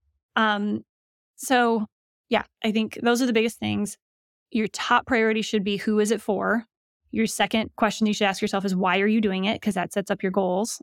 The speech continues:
Um, is it en masse? Is it to, you know, resonate with a certain niche of people on a,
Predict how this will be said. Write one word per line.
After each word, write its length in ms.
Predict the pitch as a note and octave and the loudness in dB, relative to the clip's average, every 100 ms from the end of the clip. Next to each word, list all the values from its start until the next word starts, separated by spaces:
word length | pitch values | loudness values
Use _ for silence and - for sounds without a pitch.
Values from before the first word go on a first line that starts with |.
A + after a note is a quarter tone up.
| - | -2
Um, 420 | G#3 G3 G3+ G3 | 0 0 -2 -2
is 140 | G#3+ G3 | -2 -2
it 80 | - | -2
en 140 | F#3+ | -2
masse? 380 | F#3+ G#3 D4+ - | 0 0 -2 -4
Is 160 | - F3+ | -4 -4
it 120 | G3+ | -4
to, 100 | F#3 F3+ - | -8 -10 -8
you 120 | G#3+ | -4
know, 80 | F#3+ | 0
resonate 360 | F#3+ F#3+ G#3 - | 0 0 -2 -2
with 160 | G3+ | -4
a 40 | F#3 | -2
certain 360 | - G#3 G#3 G3+ | 0 2 2 2
niche 200 | G#3 G#3 | 0 -2
of 80 | - | -4
people 240 | A3 A#3+ | -2 2
on 120 | A3+ | 2
a, 100 | F#3+ | 2